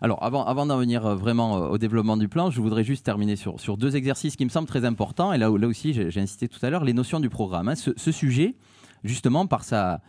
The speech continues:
par son ouverture, par la polysémie du terme anormal, permet de problématiser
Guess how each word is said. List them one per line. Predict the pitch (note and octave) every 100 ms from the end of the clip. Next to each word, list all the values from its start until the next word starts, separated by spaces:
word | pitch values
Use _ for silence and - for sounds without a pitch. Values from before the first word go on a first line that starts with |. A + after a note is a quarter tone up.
| - - -
par | G#2+
son | A#2+ A#2+
ouverture, | A#2+ A2+ - F3+ F#3
par | G#2
la | G2+
polysémie | A#2+ A#2+ - B2 B2
du | G2+
terme | A#2 G#2
anormal, | G2 G2 D3+ G3+
permet | C#3+ C#3 D#3+
de |
problématiser | A#2+ C3+ C3 B2+ A#2+ A#2 A2+ F3+